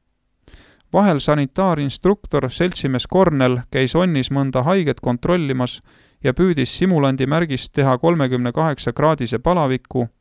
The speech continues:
aga temaga eriti ei arvestatud. Tähtis oli see, mida Velsker Maasikas ja arst olid kirjutanud.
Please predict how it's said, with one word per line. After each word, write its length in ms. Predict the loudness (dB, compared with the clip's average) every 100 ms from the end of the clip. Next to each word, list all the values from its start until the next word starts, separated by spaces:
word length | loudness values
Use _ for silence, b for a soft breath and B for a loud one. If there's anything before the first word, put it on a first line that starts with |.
| b b b b b
aga 200 | 0 0
temaga 380 | 2 2 2 2
eriti 380 | 2 2 0 0
ei 80 | 4
arvestatud. 800 | 4 2 0 -6 -8 -10 -14 -20 _ _ _ _ _ _ _ _ _ b b b b 0
Tähtis 420 | 2 2 -2 0
oli 160 | 0
see, 360 | 2 2 2 0 -2
mida 220 | -2 2
Velsker 420 | 0 -2 -4 -2
Maasikas 680 | 0 0 -2 -4 -4 -4 -4
ja 200 | 2 2
arst 260 | 2 -2
olid 220 | -2 -2
kirjutanud. 720 | 0 0 0 -2 -8 -8 -14